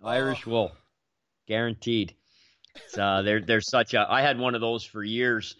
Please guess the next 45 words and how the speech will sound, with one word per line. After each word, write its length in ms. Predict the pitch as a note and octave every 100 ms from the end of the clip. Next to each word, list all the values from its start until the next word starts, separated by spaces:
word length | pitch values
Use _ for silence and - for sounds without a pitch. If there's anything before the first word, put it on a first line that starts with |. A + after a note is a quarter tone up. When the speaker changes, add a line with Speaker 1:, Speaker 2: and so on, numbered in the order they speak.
| _ _ - -
Speaker 2:
It 120 | G2
just, 260 | G2 A2+ A#2
I 80 |
wore 240 | A#2 C3+ C#3+
it 60 | A2+
so 220 | C3 A2+
often, 340 | A#2+ B2+ -
I 60 | G#2
kinda 320 | G2 A#2 A2
wore 260 | G#2 A2+ A2+
out 120 | A2
the 80 | F#2
form 340 | - G#2+ A2+
of 120 | G#2+ F#2+
it. 160 | F2
But, 260 | G2 F#2+ -
uh, 140 | G2 F2+ - -
we've 160 | C#3+ C#3
got 140 | E3
a 60 | C3+
great 260 | G#2 C3+ -
store 280 | D3 C3+
here 200 | A#2 B2
in 60 | A2+
Ottawa. 340 | A2+ B2 A2
It's 100 | G#2
called 220 | - A2+ A2
the 80 |
Irish 340 | G#2 G#2+ G#2+ -
and 80 | F#2+
Scottish 460 | - G#2+ G#2 G2
Store. 280 | - G2 G2+
I, 100 | G2+ G2+
I 100 | G#2+
must, 360 | G#2+ G#2 - G#2+
uh, 180 | F#2+ E2+ - - _
I 60 | -
must 260 | A#2 A#2 -
pick 180 | A#2+
myself 420 | G#2 G#2 - G#2 G2
up 160 | G2
another 240 | G2 G2+ G2+
one. 180 | G2 E2+
But 180 | G2 -
geez, 460 | A2+ A2+ G#2 -